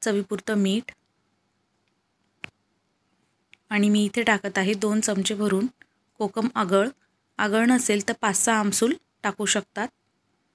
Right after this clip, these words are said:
किंवा आवडत नसेल तर स्किप करू शकतात, पण आगळमुळे छान चव येते.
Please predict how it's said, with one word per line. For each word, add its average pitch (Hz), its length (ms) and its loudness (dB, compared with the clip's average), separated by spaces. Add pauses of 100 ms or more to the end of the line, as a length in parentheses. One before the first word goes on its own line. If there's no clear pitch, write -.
(920)
किंवा 226 180 2
आवडत 196 280 2
नसेल 214 400 0
तर 269 60 0
स्किप 226 360 -2
करू 208 200 -2
शकतात, 202 420 -4 (600)
पण 202 180 -2
आगळमुळे 208 680 0 (220)
छान 214 280 4
चव 208 260 0
येते. 202 300 -2